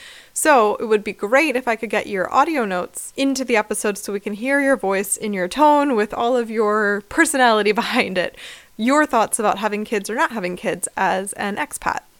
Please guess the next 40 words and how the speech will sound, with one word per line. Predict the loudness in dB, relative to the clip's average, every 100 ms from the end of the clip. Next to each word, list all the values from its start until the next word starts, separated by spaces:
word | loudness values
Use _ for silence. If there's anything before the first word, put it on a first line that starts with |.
| _ 0
However, | 6 6 6
because | 0 0 -2 -4
it | -2
is | -2
such | -2 -6
a |
sensitive | -4 -4 -2 -2
topic, | -2 -2 -2 -4 -6
if | -6 -6
you | -8
don't | -2 -2 0
really | 0 0
feel | 0 0
that | 0 0 -4 -20 -12
comfortable | -10 -6 -2 -2
sharing | -2 -4 -2 -2 -4 -6 -10
your | -6 -4 2
audio | 2 2
note, | 0 0 0
you | -4 -12
can | -8 -10 -4
also | -4 -4 -4 -4 -4
just | -4 -6 -6 -12
email | -8 -2 0 0
me | -2 -4 -6 -8 -20 _
or | 2
D | 2 2
M | 0 0
me | -2 -4 -6 -2
and | -2 0 -4 -4
I | -4
will | -2 -4
read | -2 -2 -2
the | -2
note | -2 -4
aloud. | -6 -4 -2 -2 -2 -8 -14 _ 0
Basically, | 0 0 -2 0
the | 0
prompt | 0 0 -2 -4 0
there | 2 4 2